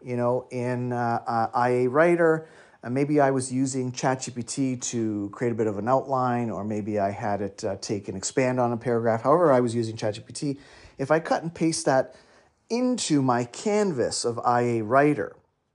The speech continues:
what you see is really interesting. Your own words, your own writing appear in black. And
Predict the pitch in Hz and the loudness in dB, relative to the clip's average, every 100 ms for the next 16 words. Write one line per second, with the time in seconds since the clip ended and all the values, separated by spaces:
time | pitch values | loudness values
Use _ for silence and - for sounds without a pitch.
0 | _ _ _ _ _ - - 156 185 196 | _ _ _ _ _ -20 -2 0 0 -2
1 | 160 151 127 127 120 120 107 107 - - | 0 0 2 2 2 -2 -10 -12 -14 -18
2 | - _ - - - _ - 147 165 - | -20 _ -20 -20 -20 _ -4 2 4 6
3 | 180 226 247 220 147 160 160 113 101 135 | 4 6 4 2 2 6 6 6 2 2
4 | 151 165 131 113 131 139 113 73 - - | 4 2 -2 2 4 4 0 -6 -16 -20
5 | _ _ _ _ _ - - - 127 117 | _ _ _ _ _ -16 -12 -4 0 0
6 | 113 - - 113 98 110 107 - - - | -2 -8 -10 -8 -2 0 0 -2 -12 -20
7 | _ _ _ _ _ _ _ - - - | _ _ _ _ _ _ _ -20 -20 -20
8 | _ _ 156 151 151 156 151 | _ _ 0 2 2 0 -4